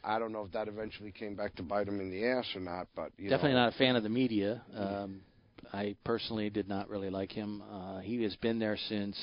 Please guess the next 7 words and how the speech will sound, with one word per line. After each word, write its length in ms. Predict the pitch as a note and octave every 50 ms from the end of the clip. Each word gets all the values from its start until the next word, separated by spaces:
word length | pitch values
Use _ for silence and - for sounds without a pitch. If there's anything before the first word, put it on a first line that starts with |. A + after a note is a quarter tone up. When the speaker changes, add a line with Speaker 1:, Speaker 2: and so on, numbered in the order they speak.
| - G#2+
Speaker 2:
uh, 500 | G#2 G2+ G2 F#2+ F#2+ F#2+ F#2+ F#2+ F#2 F2 - _ _ _ _ - - - - - - - _ _ _
two 120 | - - D#3+
thousand 340 | - D3+ C#3+ C3 A2+ A#2+ A2
thirteen, 600 | - B2+ A#2+ A#2+ - - B2 A2+ G2+ F2+ F2 F2+
I 60 | F#2
think, 240 | - - G#2 G2+ G2 - -
uh, 340 | G2+ F#2 F2+ F#2 F2+ F2+